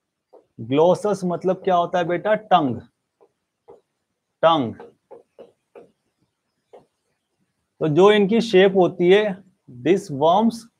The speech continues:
looks like tongue, तो इनको क्या बोलते हैं? Tongue worms।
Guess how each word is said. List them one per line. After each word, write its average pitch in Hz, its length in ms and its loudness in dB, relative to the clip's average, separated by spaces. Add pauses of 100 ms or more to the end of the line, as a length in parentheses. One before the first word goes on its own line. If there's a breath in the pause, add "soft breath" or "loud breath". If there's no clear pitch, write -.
(360)
looks 180 380 4
like 175 340 2
tongue, 185 260 4
तो - 360 -10
इनको 165 160 -2
क्या 185 140 2
बोलते 156 360 -2
हैं? 214 120 -2
Tongue 180 400 0
worms। 147 480 0